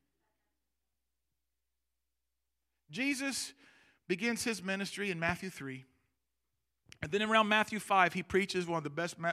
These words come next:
probably the best message ever preached. It's called the Sermon on the Mount. Heard a preacher say recently, when Jesus, when Jesus preaches the message on the Sermon on the Mount, he, he, he's, he's basically declaring this: "Things have changed. Things are different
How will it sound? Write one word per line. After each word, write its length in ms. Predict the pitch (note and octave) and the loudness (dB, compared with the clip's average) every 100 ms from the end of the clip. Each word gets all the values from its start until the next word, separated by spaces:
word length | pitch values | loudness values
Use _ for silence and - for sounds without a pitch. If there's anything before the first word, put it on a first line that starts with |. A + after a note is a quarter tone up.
| - | -4
probably 180 | F3 D3+ | -6 -4
the 160 | D3 | -6
best 260 | E3+ D#3 - | -6 -6 -6
message 240 | C#3+ C#3+ | -8 -6
ever 160 | C#3+ C3+ | -6 -6
preached. 420 | - F3+ C3+ - - _ _ _ _ _ _ _ _ _ _ _ _ _ | -2 -2 -2 -10 -16 _ _ _ _ _ _ _ _ _ _ _ _ _
It's 80 | - | -2
called 140 | E3 | 0
the 80 | D3+ | 2
Sermon 260 | - D3 D#3+ | 0 -4 -2
on 60 | |
the 80 | E3+ | 0
Mount. 380 | E3+ C#3+ - - _ _ _ _ _ _ _ _ _ - | 0 -2 -4 -16 _ _ _ _ _ _ _ _ _ -10
Heard 120 | E3+ | -8
a 40 | |
preacher 300 | E3 F#3 F#3 | 2 4 4
say 240 | E3+ G3 F3+ | 4 8 12
recently, 380 | F3 F3+ F#3 E3 | 12 10 6 2
when 140 | D3 | 2
Jesus, 480 | D3+ F#3 F3+ F3+ - - - - | 2 4 4 2 -2 -8 -10 -2
when 180 | D3+ | 0
Jesus 480 | C#3+ F#3+ F3 F3 - - - - - | 2 2 2 -2 -4 -10 -20 -20 -2
preaches 380 | D#3+ F#3+ F3 E3 | 2 4 2 -2
the 60 | |
message 340 | E3 F3+ F3+ E3+ | 0 0 0 0
on 80 | E3+ | 0
the 60 | |
Sermon 220 | - F3+ | 0 0
on 60 | E3+ | 4
the 80 | F3 | 6
Mount, 220 | F3+ E3+ - - | 4 2 -8 -4
he, 160 | - E3+ - | 2 2 2
he, 180 | E3+ - | -2 0
he's, 220 | D#3+ D3 | -2 0
he's 160 | E3 D3+ | 0 4
basically 320 | E3+ E3 D3+ | 4 2 0
declaring 320 | D3+ D#3+ D#3+ E3 | -2 4 4 4
this: 320 | D#3 B2+ - - | 0 -2 -6 -10
"Things 340 | - F3+ F3+ E3 | 2 2 2 2
have 180 | D#3+ - | 0 2
changed. 680 | - C#3+ A#2+ A#2 - - - _ _ _ _ _ _ _ _ _ _ _ _ _ _ _ _ | 2 2 0 -6 -10 -14 -20 _ _ _ _ _ _ _ _ _ _ _ _ _ _ _ _
Things 260 | D#3+ F3 E3+ | 0 2 2
are 100 | D#3+ | 2
different 480 | C#3 D#3 - C#3+ | 2 2 2 -2